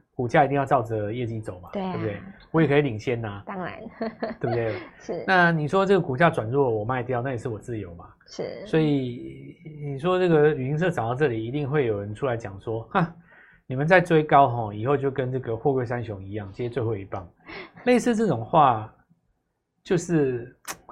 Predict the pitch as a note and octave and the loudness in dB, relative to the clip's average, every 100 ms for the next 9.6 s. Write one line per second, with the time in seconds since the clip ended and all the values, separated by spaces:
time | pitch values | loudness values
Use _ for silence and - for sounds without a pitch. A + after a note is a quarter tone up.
0 | - - - A2+ G#2 G#2+ A#2 D3 A#2 F#2+ | -20 -12 -8 -6 -6 -4 -2 0 -2 -4
1 | F#3+ F3 - G3 F#3 E3+ E3 F#3+ F#3 - | -6 -6 -6 -4 -4 -4 -4 -6 -6 -6
2 | F3 C3+ - - G#3+ - A#3 - _ _ | -8 -8 -12 -12 -12 -10 -12 -12 _ _
3 | _ - F3+ F3 F#3 F3+ B3+ B3+ G3+ F3+ | _ 4 4 6 6 6 8 10 10 10
4 | E3+ D#3 - _ _ _ _ - D#3+ - | 8 4 -4 _ _ _ _ 0 2 4
5 | D#3+ F3 A#3 A3 G#3 F3 C3+ B2 D#3 A#3+ | 4 6 6 6 6 6 6 2 4 4
6 | G#3+ F3 D#3 E3 D#3 D3 B2 - G2+ - | 6 4 4 4 4 2 0 -4 -12 -12
7 | - E3 D#3 E3+ E3 F#3+ D3 - F3+ E3+ | -6 -2 2 2 0 -2 0 2 4 4
8 | D#3 D3 C#3 G#2 A2 A#2+ A#2+ A2+ B2 D3+ | 4 2 -2 -4 -4 -4 -4 -2 2 2
9 | C#3 A#2 F#2+ A2 F#2 | 2 -4 -8 -6 -6